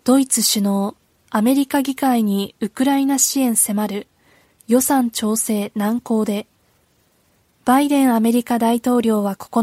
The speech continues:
日、ドイツのショルツ首相とホワイトハウスで会談しました。両首脳はアメリカ議会にウクライナ支援の継続に向けた予算を確保するように迫りました。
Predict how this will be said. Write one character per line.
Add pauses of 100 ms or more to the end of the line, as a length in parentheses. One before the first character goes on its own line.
(120)
日、 (460)
ド
イ
ツ
の
シ
ョ
ル
ツ
首
相
と
ホ
ワ
イ
ト
ハ
ウ
ス
で
会
談
し
ま
し
た。 (920)
両
首
脳
は
ア
メ
リ
カ
議
会
に (300)
ウ
ク
ラ
イ
ナ
支
援
の
継
続
に
向
け
た
予
算
を
確
保
す
る
よ
う
に
迫
り
ま
し
た。